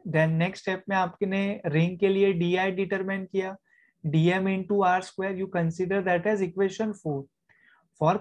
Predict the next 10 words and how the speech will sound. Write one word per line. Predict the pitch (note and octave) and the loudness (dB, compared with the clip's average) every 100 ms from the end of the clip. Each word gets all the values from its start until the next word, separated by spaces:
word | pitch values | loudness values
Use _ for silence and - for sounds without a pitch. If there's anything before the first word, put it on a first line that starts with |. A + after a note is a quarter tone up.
| - | 2
consideration | F3+ F3+ B3 A3 F3+ D3+ D#3 D#3 | 0 2 2 4 4 2 0 -2
बच्चों। | F#3 - C#3+ - C3+ | -2 -4 -8 -8 -12
ओके, | - D3+ E3+ A3+ D#4+ - _ _ _ _ C#3+ | -4 -2 0 -2 -4 -10 _ _ _ _ -4
now | C3+ C#3 D3+ | -2 -2 -2
I | D3+ C#3+ C#3 | -2 0 0
will | C3+ C#3+ C#3 | 0 -2 0
be | D3+ D#3+ F3 G3+ A3 - _ _ | 2 2 0 -2 -4 -10 _ _
integration | D#3 D3 D3+ D3+ D3+ D3+ - D3+ | -4 -2 0 0 0 0 -2 -4
from | D3+ D3+ D#3 C#3+ | -2 0 0 -2
zero | D3+ D3+ | -2 0